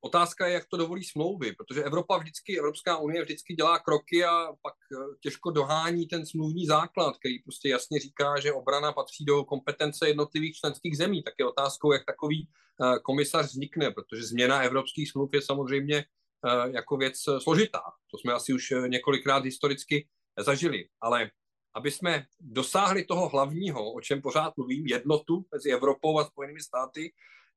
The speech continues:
tak se musíme, eh, navzájem poslouchat, eh, ve smyslu toho, že, eh, standardy a organizace té obrany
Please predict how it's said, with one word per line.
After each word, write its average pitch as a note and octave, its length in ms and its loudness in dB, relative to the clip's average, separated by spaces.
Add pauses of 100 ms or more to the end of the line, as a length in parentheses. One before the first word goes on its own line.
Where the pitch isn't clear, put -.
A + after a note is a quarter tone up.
tak C3 160 0
se D#3+ 400 4
musíme, C#3 560 0
eh, A2+ 300 -6
navzájem B2+ 640 0 (240)
poslouchat, A#2 840 -2 (460)
eh, G#2+ 720 2
ve B2 140 2
smyslu D3+ 420 0
toho, E3 260 2
že, D#3+ 140 2
eh, A2+ 1120 -4 (1000)
standardy D3+ 640 4
a D3+ 80 0
organizace B2+ 840 -2
té C#3 120 0
obrany B2 760 -2